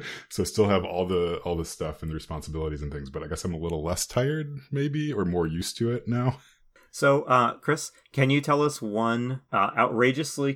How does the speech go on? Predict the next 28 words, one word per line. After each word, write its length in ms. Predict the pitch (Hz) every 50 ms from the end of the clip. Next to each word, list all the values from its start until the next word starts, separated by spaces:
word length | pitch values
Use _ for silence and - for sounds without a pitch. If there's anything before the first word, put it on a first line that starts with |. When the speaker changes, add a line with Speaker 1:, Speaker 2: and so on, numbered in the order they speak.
| 139 _
Speaker 2:
cute 380 | - - - - 147 156 - -
thing 260 | - 135 120 120 120
that 180 | 113 110 -
your 300 | - 107 107 104 101 101
baby 400 | 95 82 98 98 101 107 110 113
does 560 | 107 - 143 - 90 - - - - - - _ _ _ _ _ _ _ _ _ _ _
that, 300 | - 104 95 92 - - _
like, 240 | - 101 95 92 -
Speaker 1:
Mm-hmm. 160 | 87 78 92
Speaker 2:
you 160 | 120 135 139
think 260 | 135 - 127 117 104 113
is 200 | 110 107 95 110
an 100 | 107 104
amazingly 460 | 101 98 98 101 98 101 95 98 92
cute 220 | - - 110 - -
story 240 | 120 107 80 90
that 80 | 101 110
everyone 320 | 120 131 127 123 117 117
else 160 | 113 113 - 113
will 60 | 98
be 120 | 95 92
like, 200 | 87 90 98 -
"Oh, 280 | - 98 92 90 101 -
it's 140 | 113 98 -
just 180 | 113 - - 120
a 40 | 92
baby, 300 | 87 87 85 73 85 85
whatever"? 420 | 90 87 85 82 78 87 85 _